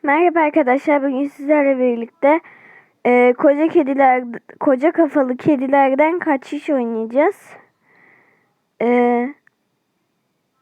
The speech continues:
kedi de olur, köpek de olur, fark etmiyor ama bilmiyorum daha doğrusu. Şu anda köpek tarafından öldürüldüm.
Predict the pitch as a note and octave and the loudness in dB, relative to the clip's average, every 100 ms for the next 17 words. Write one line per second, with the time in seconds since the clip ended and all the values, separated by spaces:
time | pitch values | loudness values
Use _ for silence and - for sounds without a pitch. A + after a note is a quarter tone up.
0 | _ _ _ _ _ _ _ _ _ _ | _ _ _ _ _ _ _ _ _ _
1 | _ _ _ _ _ _ - C#4 D4+ C#4+ | _ _ _ _ _ _ -2 0 2 0
2 | B3 A#3 A#3 - C#4 D#4 D4 B3 B3 C#4+ | 2 0 -2 -2 0 0 0 0 0 -2
3 | D4+ C4+ B3+ D#4+ C#4+ - A3+ B3+ C4+ C#4+ | -2 -2 -2 -4 -6 -10 -8 -6 -4 -4
4 | E4 D4 C4+ B3+ A#3 A3+ A3+ A3+ A3+ A3+ | -2 -2 -2 -2 -4 -4 -6 -6 -6 -6
5 | A3 A#3+ - D#4+ _ _ _ _ _ _ | -10 -12 -12 -14 _ _ _ _ _ _
6 | - C#4 C#4+ D4 C#4+ D4 C#4 _ _ _ | -2 0 0 -2 0 0 -2 _ _ _
7 | - C4+ B3 C4 B3 C4+ C#4 B3 A#3+ A3+ | -4 -2 -2 -2 -6 -6 -6 -4 -4 -4
8 | A3+ A3+ A3+ C#4 | -8 -8 -6 -6